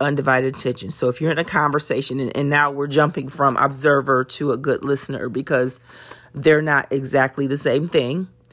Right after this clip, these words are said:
Um, but when it comes to listening,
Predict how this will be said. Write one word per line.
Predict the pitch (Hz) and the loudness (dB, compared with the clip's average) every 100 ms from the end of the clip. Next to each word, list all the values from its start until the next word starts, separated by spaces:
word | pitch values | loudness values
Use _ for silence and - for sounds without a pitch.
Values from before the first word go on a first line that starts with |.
| - - - _ - | -20 -20 -20 _ -4
Um, | 147 135 123 120 139 | 2 2 2 -2 2
but | 143 | 2
when | 139 143 | 4 2
it | 127 | 0
comes | - 147 151 151 - | 0 0 0 -2 -2
to | 143 131 | 0 0
listening, | 135 151 - 147 135 127 131 | 4 4 2 -6 -4 -4 -4